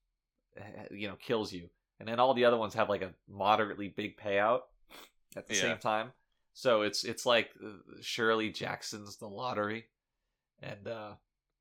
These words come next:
Speaker 1: you know, everybody is just, they're gambling. "Oh, my, would you gamble your life?" "Yeah, I would gamble my life." And, uh,
Speaker 2: Right.
Speaker 1: it's, that's, it's a
Speaker 2: Yeah.
Speaker 1: b-, bad movie.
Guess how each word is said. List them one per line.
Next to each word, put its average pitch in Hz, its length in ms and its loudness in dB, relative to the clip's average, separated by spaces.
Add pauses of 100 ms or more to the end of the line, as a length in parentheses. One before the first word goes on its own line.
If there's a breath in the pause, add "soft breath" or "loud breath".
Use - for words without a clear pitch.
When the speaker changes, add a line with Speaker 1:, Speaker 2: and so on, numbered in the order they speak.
(1200)
Speaker 1:
you 147 100 -6
know, 104 120 2
everybody 98 400 2
is 95 200 -6
just, - 320 -10
they're 113 220 -6
gambling. 104 600 0 (120)
"Oh, 110 200 6
my, 98 160 -4
would 95 160 -6
you 98 140 -2
gamble 104 460 0
your 98 140 0
life?" 92 200 0
"Yeah, 104 160 2
I 87 80 0
would 95 260 -4
gamble 85 360 -12
my 82 80 -12
life." 85 300 -10 (600)
And, 87 260 -18
uh, 87 40 -4
Speaker 2:
Right. 95 220 -2 (220)
Speaker 1:
it's, - 280 -20 (840)
that's, 123 360 4
it's 117 240 -6
a - 40 2
Speaker 2:
Yeah. 110 180 6 (220)
Speaker 1:
b-, 131 180 -4
bad 135 420 4
movie. 101 460 -6